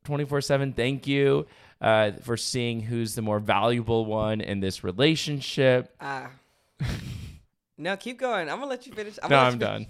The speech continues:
Speaker 1: done. I'm done.
Speaker 2: You deserve a fan. Uh,
Speaker 1: Oh, wow. A fan.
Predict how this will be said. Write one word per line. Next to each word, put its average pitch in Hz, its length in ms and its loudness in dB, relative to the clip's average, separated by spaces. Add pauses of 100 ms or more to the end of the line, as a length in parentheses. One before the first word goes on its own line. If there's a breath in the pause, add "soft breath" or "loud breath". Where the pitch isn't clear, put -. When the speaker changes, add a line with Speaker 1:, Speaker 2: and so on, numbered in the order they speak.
Speaker 1:
done. - 140 -14
I'm 107 100 -6
done. 98 380 -8 (160)
Speaker 2:
You 233 240 -6
deserve 185 500 0 (100)
a 147 120 -2
fan. - 360 -10 (800 loud breath)
Uh, 170 800 0
Speaker 1:
Oh, 92 280 0
wow. 85 360 -2
A 85 300 -4
fan. 76 560 -10